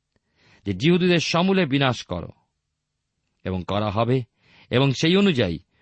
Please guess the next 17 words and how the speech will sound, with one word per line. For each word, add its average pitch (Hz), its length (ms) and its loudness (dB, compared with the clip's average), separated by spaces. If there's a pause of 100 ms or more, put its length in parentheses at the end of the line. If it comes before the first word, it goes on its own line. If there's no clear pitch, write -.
(200)
মর্দকয় 120 640 0 (260)
ও - 80 -2
ইস্টের 107 480 -4
দুজনেই 123 380 0
মরবে। 139 380 -6 (1400)
ইস্টের 127 480 -2 (180)
ওই 131 160 0
সময় 135 280 -4
কেবল 113 260 -2
মর্দকয় 110 600 -2
ও 104 60 0
নিজের 101 400 -2
জন্য 95 440 -4 (480)
প্রাণ 98 280 -2
ভিক্ষা 120 260 -4
করতে - 280 -8
পারতেন, 85 600 -10